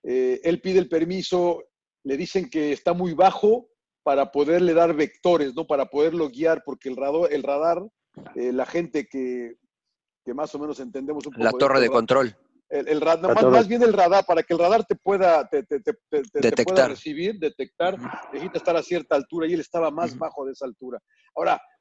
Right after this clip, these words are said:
Speaker 3: Sí,
Speaker 1: hay
Speaker 3: que de
Speaker 1: mínimos que, hay mínimos que tú tienes que saber de esas montañas de las Vírgenes de Calabazas,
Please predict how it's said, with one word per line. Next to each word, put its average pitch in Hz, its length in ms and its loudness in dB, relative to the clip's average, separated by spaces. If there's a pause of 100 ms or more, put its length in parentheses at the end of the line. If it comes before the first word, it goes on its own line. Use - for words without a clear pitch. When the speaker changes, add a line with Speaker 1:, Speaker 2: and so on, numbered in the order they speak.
Speaker 3:
Sí, 160 60 6
Speaker 1:
hay - 60 0
Speaker 3:
que - 120 4
de 160 80 6
Speaker 1:
mínimos 180 380 0
que, 143 160 -10 (300)
hay 190 120 0
mínimos 208 400 -4
que 170 100 -6
tú 180 100 -8
tienes 190 220 -8
que 185 140 -6
saber 165 280 -6
de 156 160 -4
esas 160 200 -4
montañas 143 600 -6
de 123 200 -8
las 123 180 -6
Vírgenes 131 460 -10
de 123 80 -12
Calabazas, 127 760 -10